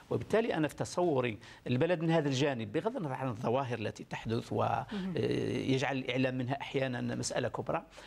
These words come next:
Speaker 1: أن البلد الآن يمتلك آه، الشروط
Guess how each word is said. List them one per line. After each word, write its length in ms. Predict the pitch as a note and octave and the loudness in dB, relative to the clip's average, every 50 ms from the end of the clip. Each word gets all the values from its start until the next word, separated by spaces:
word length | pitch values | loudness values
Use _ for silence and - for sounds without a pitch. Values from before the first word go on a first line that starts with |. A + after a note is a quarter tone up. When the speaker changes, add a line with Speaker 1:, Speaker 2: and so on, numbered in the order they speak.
| - - - | -10 -6 -2
Speaker 1:
أن 140 | C#3 E3 F3 | 0 2 2
البلد 380 | F3 D#3+ D3 E3+ F3+ G#3 E3+ | 2 2 2 2 2 2 0
الآن 280 | D3 - - E3+ E3 D#3 | 0 -2 -2 0 0 0
يمتلك 640 | D#3+ G#3+ A3 - - E3 D3+ E3+ D#3+ - - - - - - - - - - - C#3+ | 0 0 0 0 2 2 2 2 0 -4 -8 -16 -16 -20 -20 -20 -20 -20 -4 0 2
آه، 420 | C#3 C3+ B2 A#2+ - - - - - | 4 4 4 2 0 -2 -6 -10 -8
الشروط 440 | - - - - E3+ D#3 D#3+ G3+ G3+ | -6 -4 -2 0 2 4 4 2 2